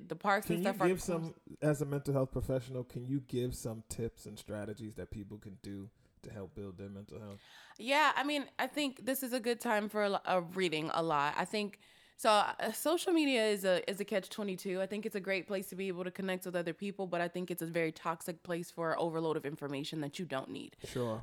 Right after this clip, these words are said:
Speaker 1: Um, and so I think it's extremely important that you are taking time off of social media if you are one that is prone to being overwhelmed by the things that you see and read.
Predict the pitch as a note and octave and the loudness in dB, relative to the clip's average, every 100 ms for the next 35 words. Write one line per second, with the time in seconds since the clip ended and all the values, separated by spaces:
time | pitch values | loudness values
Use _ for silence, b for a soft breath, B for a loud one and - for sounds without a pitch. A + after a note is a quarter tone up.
0 | - G3 F#3 F3+ F#3+ F#3+ G3+ F3 F#3 G3 | 2 6 6 6 2 4 6 6 4 -2
1 | G3 F3+ - F#3+ F#3 F#3 E3+ E3 F#3 F3+ | -2 -2 -2 0 2 2 2 0 4 4
2 | - F3 D#3+ D3+ F3+ E3+ D#3+ A#3+ B3+ B3+ | 4 0 0 0 2 0 0 -2 0 -2
3 | G#3+ G3 F3+ E3+ F3+ F3+ F3+ E3+ E3+ E3 | 2 2 4 2 2 -2 0 0 0 0
4 | E3+ E3+ - F3+ G#3 F#3+ E3+ E3 E3+ E3 | 2 2 0 -2 2 2 4 2 0 0
5 | D#3 - - - F3+ F3+ F#3+ G#3+ B B | -2 -6 -6 2 2 2 0 -4 B B
6 | - G3 G3 F3+ F3+ F3 E3+ E3+ D#3+ D#3+ | -6 2 2 4 4 4 4 4 2 0
7 | D#3+ D3+ D#3 D3+ D3 E3 - E3+ D3 B2+ | -2 0 -2 -2 -4 -4 -4 -2 -2 -2
8 | C3+ E2+ | -4 -6